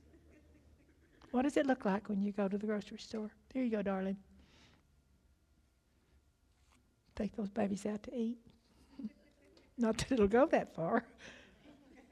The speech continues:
It'll do something. Amen. But that's so important. So when it goes to the grocery store, suddenly it looks so small.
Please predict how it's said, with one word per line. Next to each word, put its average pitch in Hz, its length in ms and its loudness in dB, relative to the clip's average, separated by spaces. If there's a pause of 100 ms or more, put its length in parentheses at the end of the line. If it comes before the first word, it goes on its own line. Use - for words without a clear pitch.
(180)
It'll 185 140 0
do 220 100 6
something. 277 540 2 (280)
Amen. 233 480 4 (460)
But 247 160 4
that's 302 200 8
so 311 340 6
important. 208 840 2 (2000)
So 202 460 10
when 254 160 8
it 269 80 2
goes 285 220 8
to 294 60 0
the 254 40 0
grocery 269 280 6
store, 226 300 4
suddenly 220 440 4
it 226 80 -2
looks 240 360 -2 (240)
so - 240 -6
small. 208 560 0